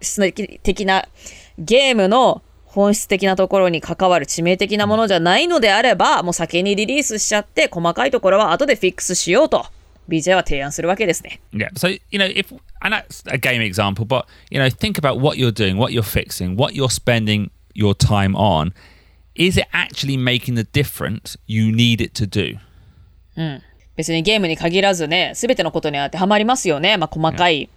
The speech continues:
Speaker 1: ことが気になって、まあ、時間かけてもちょっと直したいとかって、私なんかも結構そういった心理になってしまうことあるんですが、それは本当に大きなインパクト。それで本当に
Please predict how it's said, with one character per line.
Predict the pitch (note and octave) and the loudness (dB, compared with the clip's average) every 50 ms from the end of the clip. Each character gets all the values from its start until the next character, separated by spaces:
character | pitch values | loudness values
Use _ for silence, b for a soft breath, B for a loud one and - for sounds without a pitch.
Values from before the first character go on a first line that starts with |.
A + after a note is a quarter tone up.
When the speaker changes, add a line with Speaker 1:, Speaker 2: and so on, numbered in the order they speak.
| _ _ _ | _ _ _
Speaker 1:
こ | - F3 E3+ | -2 0 2
と | F#3+ F3+ F3 | 4 4 4
が | E3 D3+ - | 4 0 -2
気 | - E3+ | 0 0
に | F3 F3 | 0 2
な | E3+ E3 E3+ | 0 0 -2
っ | - | -2
て、 | _ _ _ - A#3+ A#3+ F3+ - - - _ _ - | _ _ _ 0 2 2 2 0 -2 -10 _ _ -2
ま | F3+ | -2
あ、 | F3 | 0
時 | - E3+ - | 0 0 2
間 | G3+ G3 F#3+ | 2 0 2
か | - G3+ F#3+ | 0 -2 -2
け | - A3 G3 | -2 -4 0
て | - F#3+ | 0 0
も | F#3+ G3 A3+ A3+ G#3 | 2 2 2 2 2
ち | - | 0
ょ | G3+ | 0
っ | |
と | - F3 | 0 2
直 | E3 E3+ F3+ F#3+ G3+ | 2 4 4 2 2
し | - - | 0 0
た | - A#3 A#3 | 2 2 2
い | G3 - | 0 -2
と | C#3+ | -6
か | - - - - - _ _ | -8 -8 -10 -10 -12 _ _
っ | |
て、 | - D#3+ - - - | -2 -2 -2 -2 -4
私 | - F3+ - F#3 F#3 - G#3 | -6 -2 -2 -2 -2 0 0
な | G3+ G3 | -2 0
ん | - | 0
か | D#3+ D3+ | 0 -2
も | D3 D3 | -2 -2
結 | D3 F3+ F3+ E3+ - | 0 0 0 0 0
構 | - C#3 | -6 -4
そ | - D#3 | -2 -2
う | D#3 D3+ | -2 -2
い | |
っ | - | -4
た | - - D3+ C#3+ D3 - b b b b b b b b b b | -2 0 0 0 0 -2 b b b b b b b b b b
心 | - - - F#3+ F3+ D#3+ | -6 -2 0 0 0 0
理 | C#3+ D3 D3 C#3+ C#3+ - - - - | -2 -2 -4 -4 -4 -6 -8 -8 -4
に | D#3+ D#3+ | -2 0
な | E3+ F#3 | 2 0
っ | G3 - | 0 0
て | - | -6
し | D#3+ - E3+ | -6 -6 -6
ま | E3 | -6
う | D3+ | -6
こ | D#3 | -6
と | D3 D#3+ - | -6 -6 -4
あ | - A#3 | -2 0
る | D4 C#4 A3 | 2 2 2
ん | F#3+ | 2
で | F3+ F3+ | 2 0
す | F3 - F3 E3 D3+ D#3+ | 0 0 -2 -4 -2 0
が、 | - F3 F#3 A#3 C4+ D#4+ F4+ F#4+ G4 G4 | 2 4 4 4 4 4 4 4 4 2
そ | - - C#4 | 2 2 2
れ | C#4 C#4+ C#4+ | 4 4 4
は | C#4 D4 D#4 E4+ F#4 G4+ b b b b b b | 4 4 4 4 4 2 b b b b b b
本 | b - D#4 F4+ E4+ | b 0 2 2 2
当 | - F4+ F4 E4 | 4 4 4 4
に | D4+ D4 C#4+ B3+ - - - _ _ _ _ _ _ _ _ _ _ _ _ _ _ | 4 4 2 0 -2 -10 -20 _ _ _ _ _ _ _ _ _ _ _ _ _ _
大 | - C4+ A3+ | 2 2 2
き | - F#3+ | 2 2
な | E3+ D#3 - | 0 2 2
イ | - G3+ | 2 0
ン | G3+ | 2
パ | - D#3+ - | 2 0 -2
ク | - - | -2 -10
ト。 | - - - - _ - | -12 -12 -12 -20 _ -4
そ | - A3 | 2 2
れ | A#3+ C#4+ | 4 4
で | C4 A3+ | 4 2
本 | - G#3+ B3 B3 | 2 0 0 2
当 | C4 B3 | 2 2
に | A#3 A#3 A3+ A3+ A3 G#3+ | 2 2 2 2 0 -2